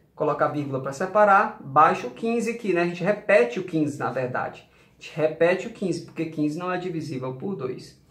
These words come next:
Cinco e quinze. Algum desses é divisível por dois? Não. E por três? Sim. O quinze é divisível por três.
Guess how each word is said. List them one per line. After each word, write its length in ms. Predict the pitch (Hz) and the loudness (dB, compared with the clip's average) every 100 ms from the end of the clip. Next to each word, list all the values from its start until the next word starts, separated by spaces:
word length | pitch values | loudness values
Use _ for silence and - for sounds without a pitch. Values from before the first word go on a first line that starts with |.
| _ _ _ _ | _ _ _ _
Cinco 420 | - - 240 262 240 | -14 -4 -2 -2 -6
e 40 | |
quinze. 580 | - 208 151 - - - - | -4 -2 -2 -4 -10 -20 -2
Algum 300 | 175 185 220 | 0 0 -2
desses 240 | 202 170 | -2 2
é 100 | 170 | 0
divisível 520 | 156 147 131 131 127 | 0 -6 -6 -6 -6
por 160 | 131 139 | -8 -4
dois? 500 | 180 139 - - - | -2 -2 -8 -18 -8
Não. 520 | 156 160 - - - - _ | 0 2 2 -4 -12 -20 _
E 120 | 202 | -10
por 240 | 196 196 - | -6 -6 -4
três? 680 | 202 202 147 - - - _ | -2 0 0 -2 -10 -16 _
Sim. 500 | - 160 143 131 - - - _ _ | -8 -4 -2 -4 -10 -18 -20 _ _
O 80 | 160 | -16
quinze 360 | 156 175 185 185 | -8 -4 -2 -2
é 60 | |
divisível 580 | 185 185 180 151 151 156 | -2 -6 -6 -4 -2 -2
por 160 | 190 190 | -2 -4
três. 720 | 156 143 139 127 - - | -2 -2 -2 -8 -12 -18